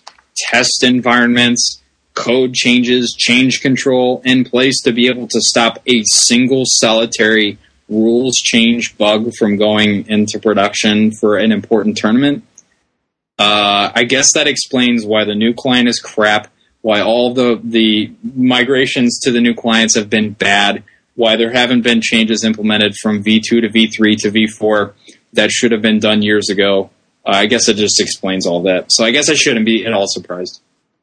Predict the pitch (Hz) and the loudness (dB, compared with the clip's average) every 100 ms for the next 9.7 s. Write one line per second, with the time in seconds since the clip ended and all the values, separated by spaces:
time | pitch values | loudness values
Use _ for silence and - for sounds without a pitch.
0 | _ _ _ _ _ - 180 190 - 143 | _ _ _ _ _ -2 0 2 2 0
1 | - 170 165 160 - 147 139 117 110 104 | 0 -2 0 -2 0 0 0 0 0 0
2 | 104 104 - 104 113 139 135 139 127 139 | -2 -4 -2 0 2 2 2 0 0 0
3 | 135 120 117 113 107 120 104 - 123 113 | -2 -2 -2 0 -2 -2 -2 -4 0 0
4 | 104 104 101 98 110 104 - - 160 214 | 0 -2 -4 -4 -2 -2 -4 -2 0 0
5 | - 175 139 131 127 123 117 117 117 110 | 0 0 0 -2 -2 0 2 2 0 -2
6 | _ - _ 165 208 196 123 123 127 - | _ -20 _ -2 0 0 -2 -2 -2 -4
7 | 143 147 - - 127 139 123 117 _ _ | -6 -6 -8 -8 -4 0 0 0 _ _
8 | _ - - 117 113 123 131 - - 120 | _ -20 -8 -2 0 0 0 -6 -4 -2
9 | - - 113 101 92 - - | 0 0 0 0 -2 -4 -4